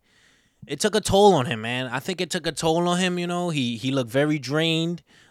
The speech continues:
Uh, you could tell, you, you know, during the interviews, during the weigh-ins, you could see that he could barely even finish a sentence. He could barely fleek flu-, I'm talking about Ryan Garcia right now,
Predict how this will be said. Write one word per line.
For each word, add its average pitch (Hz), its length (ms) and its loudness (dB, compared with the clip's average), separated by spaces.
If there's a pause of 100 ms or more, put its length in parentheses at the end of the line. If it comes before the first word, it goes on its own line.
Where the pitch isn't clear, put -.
Uh, - 60 -4
you 127 160 0
could 160 160 -4
tell, 160 320 -4
you, 151 160 -8
you 143 340 -8
know, 120 360 -4
during 156 300 -2
the 143 160 -4
interviews, 165 760 -2
during 139 300 -2
the 131 80 -2
weigh-ins, 160 800 0 (280)
you 170 200 -4
could 190 140 2
see 196 340 -2
that 135 160 -2
he 165 100 0
could 151 160 -4
barely 160 320 0
even 147 240 -4
finish 160 340 -6
a 123 120 -4
sentence. 147 800 -4 (300)
He 147 120 -8
could 147 180 -8
barely 175 360 -2
fleek 165 320 -8
flu-, - 400 -8 (320)
I'm 135 140 -6
talking 160 240 -6
about 127 200 -2
Ryan 131 240 -2
Garcia 120 460 -4
right 104 200 -12
now, 92 260 -20